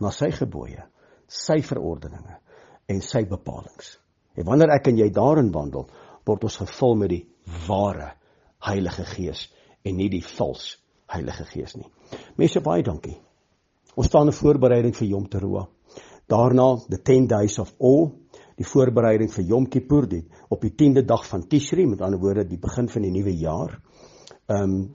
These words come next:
ten opsigte van die verlede. Ons jaar begin natuurlik met, met Pesach, dit gebeur altyd, ehm, in die begin van, ehm, of Maart en of April, afhangende van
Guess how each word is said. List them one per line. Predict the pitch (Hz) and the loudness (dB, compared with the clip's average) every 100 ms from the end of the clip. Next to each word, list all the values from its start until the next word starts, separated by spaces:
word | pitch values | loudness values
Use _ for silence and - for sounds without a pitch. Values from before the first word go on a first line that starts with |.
| _ | _
ten | 135 123 | -4 -4
opsigte | 127 - 127 120 | -4 -4 -4 -4
van | - 104 | -4 -4
die | 90 - | -4 -6
verlede. | 87 82 95 120 180 - - - - - - - | -8 -2 0 0 0 -6 -12 -20 -20 -20 -10 2
Ons | 170 202 | 6 6
jaar | 131 104 98 | 4 0 -2
begin | 104 - | -4 -2
natuurlik | 107 98 120 113 110 - | -2 0 2 2 0 -2
met, | 95 90 - | -4 -4 -6
met | 92 87 - | -8 -4 2
Pesach, | 135 - 180 - | 2 4 -2 -2
dit | 98 - | -8 -6
gebeur | 104 95 95 | -2 -2 -2
altyd, | 107 107 117 104 - - - - - | -4 0 -2 -2 -10 -20 -20 -20 -8
ehm, | 92 90 92 90 | -4 -4 -6 -4
in | 107 | -6
die | |
begin | 98 - 131 123 | -6 -4 -2 -2
van, | - 120 107 95 _ _ _ | -4 -4 -4 -8 _ _ _
ehm, | - - | -10 0
of | 76 - | -2 -2
Maart | 90 80 123 147 - | -4 0 0 0 -2
en | 127 131 | 0 0
of | 123 - - | -2 -8 -8
April, | 87 - 156 190 - | -8 -4 -2 -2 -4
afhangende | 104 101 113 117 | -6 -4 -2 -4
van | - 113 101 | -6 -6 -6